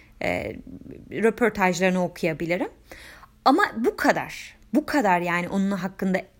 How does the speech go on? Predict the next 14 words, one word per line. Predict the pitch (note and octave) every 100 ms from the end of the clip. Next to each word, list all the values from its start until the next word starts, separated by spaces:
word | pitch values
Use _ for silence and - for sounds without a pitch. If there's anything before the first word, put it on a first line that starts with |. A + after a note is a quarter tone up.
| -
edinebileceğim | G3 G3 F#3 F3 E3+ E3 E3
fazla | - E3+ D#3+ D#3+
bilgi. | E3 D3 E3
Çünkü | - B3 D4 - - - -
kültürel | C#4+ - D#4 D4
kodları | C#4+ C#4 B3+ C4+ B3
bilmiyorum, | B3+ A#3+ B3 B3 B3 B3 A#3+ - -
güncel | - A3 A3 G#3
olayları | G#3+ G#3+ A3 A3
bilmiyorum, | G#3+ G#3+ A3+ A#3 A#3
güncel | G3+ G3+ G#3+
olaylardaki | G#3+ G#3 G#3+ G#3+ G#3 G#3+ G#3+ A3
o | G#3
hızlı | G#3 A3 E3+ G3+ G#3+ G#3+